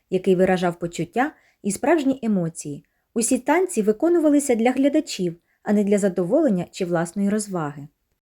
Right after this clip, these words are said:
Танцювати в стародавній Греції вміли практично всі.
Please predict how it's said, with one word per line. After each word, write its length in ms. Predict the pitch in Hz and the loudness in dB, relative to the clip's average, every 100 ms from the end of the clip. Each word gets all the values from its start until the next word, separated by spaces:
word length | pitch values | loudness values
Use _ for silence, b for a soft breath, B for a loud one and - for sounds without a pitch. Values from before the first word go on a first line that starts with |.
| _ _ _ _ _ _ _ _ _ _ _ - | _ _ _ _ _ _ _ _ _ _ _ 0
Танцювати 600 | 226 226 233 285 320 254 | 2 2 2 2 4 0
в 40 | |
стародавній 640 | - 226 214 233 233 214 | 0 -2 0 2 4 2
Греції 680 | 196 233 359 - 269 262 - | 2 2 2 2 2 4 4
вміли 440 | 196 196 262 359 311 | 2 2 4 4 2
практично 600 | 208 202 - 220 - 214 | 0 -4 -6 -8 -6 -6
всі. 400 | 208 - 165 | -6 -6 -6